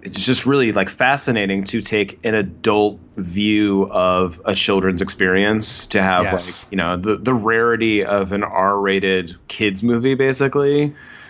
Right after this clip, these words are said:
Speaker 1: You know, there's been s-,
Speaker 2: Yeah.
Speaker 1: you know, your, your Stand By Me's and stuff like that, but that was done with a kind of, like, there was such a, I don't know, not preciousness, 'cause y-,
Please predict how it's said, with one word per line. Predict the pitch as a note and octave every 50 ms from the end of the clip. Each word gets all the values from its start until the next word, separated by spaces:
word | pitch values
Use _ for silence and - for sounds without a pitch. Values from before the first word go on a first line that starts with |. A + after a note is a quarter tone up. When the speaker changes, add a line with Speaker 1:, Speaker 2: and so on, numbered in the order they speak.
| - - - - _ _
Speaker 1:
You | - A2+
know, | A2 G#2 G2 G2
there's | G2+ G2 G2
been | - A2 G2+ G2 G2
s-, | G2 - -
Speaker 2:
Yeah. | C3 D#3 F3 G3+ D#3+
Speaker 1:
you | -
know, | F2+
your, | F#2+ F#2+ -
your | - G#2+ A2+
Stand | G#2+ - - A2+ G#2+ G#2+ G#2+ G2+
By | G#2 F#2+ G2
Me's | G2 F#2+ F#2+ F#2+ F#2 F#2+ G2 G2 F#2+
and | G#2 G2
stuff | F#2+ - - G2 F2+ -
like | F#2+ F2+ F2
that, | - F2+ F2 F2 F2+ F2+ F2+ F2+ - - -
but | - F#2+ F#2+ E2+
that | G2 G2 F#2+ F#2+
was | F#2+ G#2+ G2
done | F#2+ - G#2+ G#2 G#2+ G#2+ G#2+
with | G#2 G2
a | G2 G2
kind | G2 - G2+ G2 F#2 F#2+
of, | F#2+ E2 F2
like, | F#2 F2 F2 F2+ F2 - - - - - - - - - - - - - - - - - - - - _ _ _ -
there | A2+ A2
was | A2 G#2 -
such | - B2+ A2 - -
a, | G#2 F#2+ F#2+ F#2+ F#2+ F#2 F2 F2 - - _ _ _ _ _ - -
I | F3+ G3+
don't | G#3 F#3 C#3+
know, | A#2 A2+
not | B2 E3 F3+ F3 -
preciousness, | - - - A2+ A2+ - - A#2+ - - C3 C3 C3 B2 - -
'cause | - A#2 G2+ G2 - - -
y-, | A2+ G#2